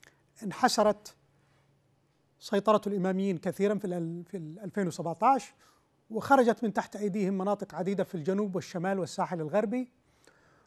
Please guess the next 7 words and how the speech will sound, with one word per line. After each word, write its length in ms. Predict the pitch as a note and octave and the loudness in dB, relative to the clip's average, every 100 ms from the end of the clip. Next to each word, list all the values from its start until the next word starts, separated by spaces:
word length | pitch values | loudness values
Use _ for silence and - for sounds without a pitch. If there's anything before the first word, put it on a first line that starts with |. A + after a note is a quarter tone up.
| _ | _
وكل 640 | G#3 G#3+ G3+ - D4 D4 A#3 | 0 0 0 -2 4 6 6
منطقة 440 | C4+ - G3+ F#3+ | 4 2 -2 -2
ي-، 280 | F#3 G3 G#3 | -2 -2 -6
يعني، 360 | G3+ F3+ F#3+ G3 - - | -6 -4 -6 -8 -14 -4
يخسرونها 800 | G#3 - A3+ C4 A#3 A3+ A#3+ - | -4 0 2 4 4 4 2 2
لا 100 | B3 | 4
يستردونها. 580 | A3+ - F3+ D3 C#3+ | 4 2 -4 -4 -8